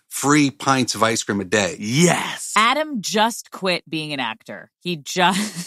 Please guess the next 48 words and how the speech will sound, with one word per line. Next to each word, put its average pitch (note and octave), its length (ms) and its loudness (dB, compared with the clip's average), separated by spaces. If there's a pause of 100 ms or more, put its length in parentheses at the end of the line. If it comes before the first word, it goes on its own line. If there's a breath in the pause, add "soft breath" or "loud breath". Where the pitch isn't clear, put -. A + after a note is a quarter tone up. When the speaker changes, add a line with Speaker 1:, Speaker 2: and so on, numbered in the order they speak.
(220)
Speaker 1:
See, C#3 300 2
Adam, C3+ 280 6
you B2+ 100 4
think C#3 340 0
now, A#2+ 240 4
like, A2 220 0
all A#2 40 -4
right, A2+ 300 0
benefits, C3 420 0
start B2 240 0
weighing A#2+ 280 2
that A2+ 180 2
out. A#2+ 480 2
But C#3 120 2
then F3+ 240 2 (220 loud breath)
we C#3+ 100 6
wanna E3+ 180 4
take E3+ 200 0
care E3+ 140 2
of C#3+ 100 -2
people E3 320 -2
also. B2+ 480 2
So B2+ 220 2
we B2 260 -2
do D3+ 140 4
try D3+ 260 2
to D3 160 0 (240 soft breath)
balance C#3+ 460 2
out C#3+ 180 2
the C#3+ 80 -8
three D3+ 220 0
free C#3+ 220 0
pints C#3 300 -2
a A#2+ 60 -10
day B2 260 4
and C3 120 4
make A#2+ 160 2
sure B2 160 0
people B2 320 -2
are, A#2+ 180 2
are A2 140 0
taking B2 280 -2
care A#2+ 140 0
of A#2+ 60 2
themselves B2 380 0
and D3+ 100 -2
being D#3+ 140 4
healthy. F3+ 360 -2